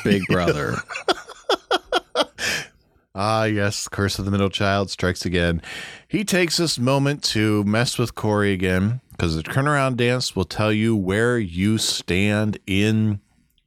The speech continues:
Speaker 2: the, in the strata of, of high school. And once again, we return to this recurring plot line of Corey and his, uh, where he stands,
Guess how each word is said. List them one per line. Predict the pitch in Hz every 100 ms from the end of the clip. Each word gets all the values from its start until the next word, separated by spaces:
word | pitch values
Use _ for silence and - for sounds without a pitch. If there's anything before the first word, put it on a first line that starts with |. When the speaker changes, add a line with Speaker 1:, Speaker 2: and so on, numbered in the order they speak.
| -
Speaker 2:
the, | 82 87 87 95
in | 101 98
the | 95 87 85 82
strata | 82 - - 113 120 117 113 113
of, | 107 101 98 - - - - - -
of | 98 95 87
high | 98
school. | 101 - 98 92 90 82 _ _ _ _ _ _ _
And | - 78
once | 90 98
again, | 107 110 117
we | 107
return | 98 95 - 104 101
to | 98
this | 92 90
recurring | 95 - 110 113 107
plot | - 98 82
line | 95 92 92
of | 82 78 73 - - - - -
Corey | - 110 107 110 107
and | 95 76
his, | 90 87 78 - -
uh, | - 76 73 69 76 - - - - 57
where | 82 110 127
he | 117
stands, | 110 - - 101 98 95 90 87 -